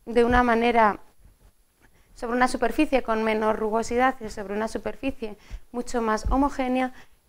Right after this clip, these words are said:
y también consideramos la exposición de la superficie corrugada, que es como realmente está expuesta en el hormigón. En este caso lo que hacemos es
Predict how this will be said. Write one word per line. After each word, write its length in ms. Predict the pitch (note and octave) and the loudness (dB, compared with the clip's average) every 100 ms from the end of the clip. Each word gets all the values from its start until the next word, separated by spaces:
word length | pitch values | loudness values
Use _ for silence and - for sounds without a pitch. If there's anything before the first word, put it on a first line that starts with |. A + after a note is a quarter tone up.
| _ | _
y 200 | D4 D#4+ - | 0 0 -2
también 320 | - B3+ A#3+ A#3+ | -8 -6 -4 -4
consideramos 640 | B3+ C4 B3+ A#3 A#3 A#3+ | -6 -2 -2 0 -2 -4
la 100 | A3+ | -4
exposición 580 | G#3+ C4+ - C4+ C4+ C4 | -6 -6 -4 -2 0 0
de 80 | A3+ | 0
la 140 | G#3+ | -2
superficie 680 | G#3+ - G#3 - C#4 - A3 | -2 -6 -8 -4 -4 -4 -8
corrugada, 540 | G#3 G#3 A3 B3 B3 - - - | -6 -2 0 2 2 -2 -14 -6
que 100 | - | 0
es 100 | C4+ | 0
como 240 | C#4 B3 A3 | 0 -2 0
realmente 800 | G#3+ A3 A#3+ A3+ A3+ A#3+ A#3+ G#3+ | 4 4 2 -2 -2 -2 -2 -4
está 760 | G#3 - G#3+ G#3 G#3 G#3 G#3 - - - | -10 -6 0 2 4 2 0 -6 -20 -12
expuesta 440 | A3 - A3+ C4 | -10 -6 -4 0
en 120 | A#3+ | 0
el 100 | G#3+ | 4
hormigón. 460 | G3 G3+ A#3 C4+ A3 | 2 2 0 0 0
En 100 | G#3 | 0
este 220 | G#3+ A#3 | -2 -6
caso 280 | - A#3 - | -4 -4 -2
lo 140 | A#3+ | -4
que 60 | A3 | -4
hacemos 360 | A3 A3 A3+ A#3 | -8 -6 -6 -2
es 220 | A#3+ | -4